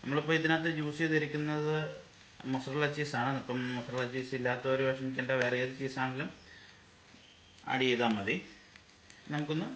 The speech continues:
just കവർ ചെയ്ത് വെക്കാം. അപ്പം നമ്മുടെ ഹോം മെയ്ഡ് പിസ്സ റെഡി ആയിട്ടുണ്ട്.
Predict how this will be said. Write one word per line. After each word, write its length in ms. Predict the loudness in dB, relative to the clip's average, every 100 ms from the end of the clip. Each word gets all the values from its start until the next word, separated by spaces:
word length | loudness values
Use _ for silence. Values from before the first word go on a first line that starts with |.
| -8
just 140 | -2 2
കവർ 180 | 4 4
ചെയ്ത് 120 | 2 2
വെക്കാം. 220 | 0 0 -10 -20 -20 -20 -20 -16 -16 -16 -20 -20 -20 -20 -20 -20 -20 -20 -20 -12 -10
അപ്പം 220 | -4 0 2
നമ്മുടെ 280 | 2 2 2 -4 -16 -18 0
ഹോം 200 | 6 8 8
മെയ്ഡ് 200 | 6 6 2
പിസ്സ 240 | -4 -2 -2 -2 4
റെഡി 240 | 4 8 8
ആയിട്ടുണ്ട്. 420 | 8 6 0 2